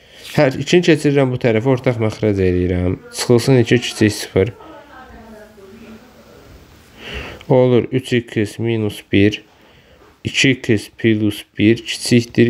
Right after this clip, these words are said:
iki vurulsun. Üç x minus bir. Kiçikdir sıfır. Aha, yenə də eyni şey. Üç x minus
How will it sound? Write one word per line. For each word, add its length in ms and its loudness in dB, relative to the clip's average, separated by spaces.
iki 280 0
vurulsun. 920 2
Üç 200 -2
x 400 -2
minus 420 2
bir. 320 0
Kiçikdir 480 2
sıfır. 420 -2
Aha, 280 4
yenə 380 4
də 100 0
eyni 240 -4
şey. 300 -2
Üç 240 -4
x 300 -2
minus 360 2